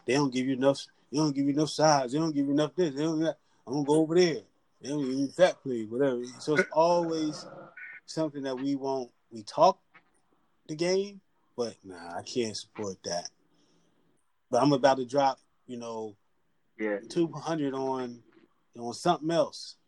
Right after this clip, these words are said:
Speaker 1: at a, at the, at another store. Gucci. Now, I don't get, I can give three, three, or three bands or three thousand on a, on a Rollie. Like, "Why don't you get this watch his brother selling watches?" "Nah, that shit ain't hot.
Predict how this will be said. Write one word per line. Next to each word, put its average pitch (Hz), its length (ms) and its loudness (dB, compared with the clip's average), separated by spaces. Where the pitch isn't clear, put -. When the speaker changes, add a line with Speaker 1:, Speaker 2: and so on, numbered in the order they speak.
Speaker 1:
at 127 160 -6
a, 117 140 -4
at 127 140 -10
the, 127 320 -4
at 135 160 -4
another 147 280 2
store. 110 360 -10
Gucci. 151 380 0
Now, 139 220 -2
I 139 140 -6
don't 170 360 4
get, 190 180 0
I 156 140 -4
can 165 160 -6
give 196 260 -2
three, 135 320 -2
three, 135 260 -2
or 113 300 -2
three 139 180 0
bands 139 460 0
or 120 80 -2
three 143 240 -2
thousand 139 460 2
on 131 160 0
a, 123 180 -2
on 123 180 0
a 117 60 -6
Rollie. 160 400 8
Like, 139 140 -10
"Why 170 120 -2
don't 165 180 -8
you 170 60 -10
get 165 160 -2
this 156 220 -12
watch 160 320 -4
his 156 100 -8
brother 156 300 0
selling 156 320 -4
watches?" 147 340 -4
"Nah, 107 240 -10
that 123 100 -10
shit 120 100 -10
ain't 113 300 -8
hot. 120 220 2